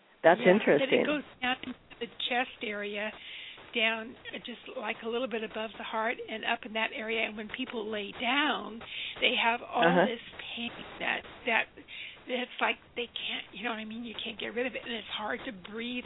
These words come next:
Speaker 2: through it, and they're wondering what's going on. And,
Speaker 1: I
Speaker 2: um,
Speaker 1: think their
Speaker 2: so I
Speaker 1: heart
Speaker 2: wonder if
Speaker 1: chakra's
Speaker 2: that
Speaker 1: being
Speaker 2: is
Speaker 1: opened.
Speaker 2: the, yeah, exactly. The preclu-, the preclusion, uh, to the heart chakra being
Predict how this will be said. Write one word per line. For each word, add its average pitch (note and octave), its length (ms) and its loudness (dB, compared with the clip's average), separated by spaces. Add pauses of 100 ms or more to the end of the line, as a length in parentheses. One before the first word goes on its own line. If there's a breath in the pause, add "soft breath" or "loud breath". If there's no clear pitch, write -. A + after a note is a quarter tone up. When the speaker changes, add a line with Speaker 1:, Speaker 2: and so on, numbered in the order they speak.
(100)
Speaker 2:
through A#3+ 220 -4
it, A#3+ 160 -2
and G3 120 -10
they're G3+ 120 -8
wondering A3 440 -8
what's - 320 -4
going G3+ 320 -8
on. G#3+ 360 -4 (840 loud breath)
And, A3+ 300 0
Speaker 1:
I E3+ 100 12
Speaker 2:
um, F3 80 10
Speaker 1:
think A3+ 200 8
their E3 160 12
Speaker 2:
so - 60 6
I - 20 8
Speaker 1:
heart F3+ 160 8
Speaker 2:
wonder A3+ 160 8
if C#3 60 8
Speaker 1:
chakra's C#3 180 6
Speaker 2:
that - 140 2
Speaker 1:
being C#3+ 140 8
Speaker 2:
is C3+ 60 10
Speaker 1:
opened. C#3 320 2
Speaker 2:
the, A3+ 140 2 (1120)
yeah, D4 340 8
exactly. B3 540 4
The A#3 100 0 (160)
preclu-, B3 640 -2 (280)
the A#3 300 -2 (280)
preclusion, B3 880 -4 (140)
uh, A3 120 2 (180)
to A3 360 -4 (380 loud breath)
the - 80 -2
heart D#4+ 220 2 (120)
chakra - 320 -2
being G#3+ 240 -4